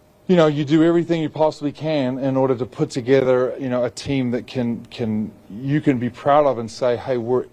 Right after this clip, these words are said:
we're, we can be in that championship conversation,"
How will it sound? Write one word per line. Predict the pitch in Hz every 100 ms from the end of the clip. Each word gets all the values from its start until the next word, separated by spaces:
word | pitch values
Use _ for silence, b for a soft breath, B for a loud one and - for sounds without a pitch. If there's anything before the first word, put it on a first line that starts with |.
| _ _
we're, | 131 127
we | 135 139 139 - 151 143
can | 135 113
be | - 151
in | 147 131
that | 127
championship | - 127 117 - -
conversation," | 120 107 - 110 101 -